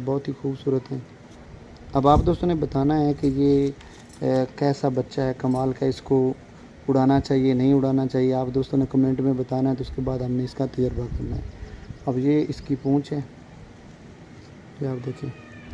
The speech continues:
یہ جی کمال کا بچہ ہے، اس کو ہم چھوڑ دیتے ہیں۔ اس کو چھوڑنے کے بعد یہ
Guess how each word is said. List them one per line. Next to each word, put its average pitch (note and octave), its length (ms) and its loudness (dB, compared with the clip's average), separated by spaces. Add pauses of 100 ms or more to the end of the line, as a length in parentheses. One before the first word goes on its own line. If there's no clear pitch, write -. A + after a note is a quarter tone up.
(3250)
یہ C#3+ 100 2
جی C#3 120 -2
کمال C3+ 460 0
کا - 100 -6
بچہ C3+ 240 -4
ہے، C#3 80 2
اس C3 100 -6
کو D3 160 -2
ہم C3 80 0 (100)
چھوڑ C3 140 0 (100)
دیتے - 180 4
ہیں۔ - 100 2 (1120)
اس - 40 -20
کو G3 100 4
چھوڑنے D3+ 420 2
کے F3+ 140 4
بعد E3 320 4
یہ D3 240 2